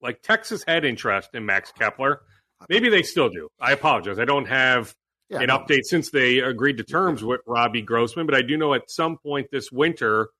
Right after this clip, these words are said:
Speaker 1: there was dialogue, Texas with the Twins.
Speaker 2: Mm-hmm.
Speaker 1: You know, so that could be one team that you check off the list. But I've mentioned, you know, Miami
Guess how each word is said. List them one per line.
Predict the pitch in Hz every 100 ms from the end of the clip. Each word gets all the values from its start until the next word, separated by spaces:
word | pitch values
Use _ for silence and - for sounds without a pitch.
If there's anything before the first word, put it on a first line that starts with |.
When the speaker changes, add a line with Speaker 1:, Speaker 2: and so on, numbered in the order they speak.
| _ _ _
Speaker 1:
there | 113
was | 143 143
dialogue, | 104 120 151 131 120 123
Texas | - 143 - 143 98
with | 117 -
the | _
Twins. | - 151 117 92 104 110 - _ -
Speaker 2:
Mm-hmm. | 107 139 143 -
Speaker 1:
You | 180
know, | 165
so | 170 170 160
that | 190 190 -
could | 226
be | 190
one | 175 180
team | - 180
that | 165
you | 135 135
check | - 175 156
off | 147 120
the | 127
list. | 113 147 160
But | -
I've | 190 147
mentioned, | 156 135 165 170 156 _ _ _
you | 147
know, | 147
Miami | 139 135 139 160 170 175